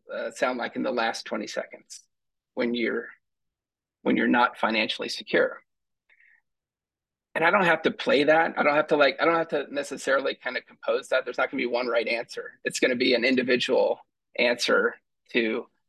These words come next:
to how you interpret that. And, um,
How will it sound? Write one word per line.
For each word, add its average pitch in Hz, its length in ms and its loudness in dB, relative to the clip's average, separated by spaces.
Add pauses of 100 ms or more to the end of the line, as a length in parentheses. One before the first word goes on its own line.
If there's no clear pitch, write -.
(520)
to 123 60 -2
how 127 200 4
you 123 220 2
interpret 117 520 -2
that. 73 220 -6 (800)
And, 113 360 -2
um, 113 240 -2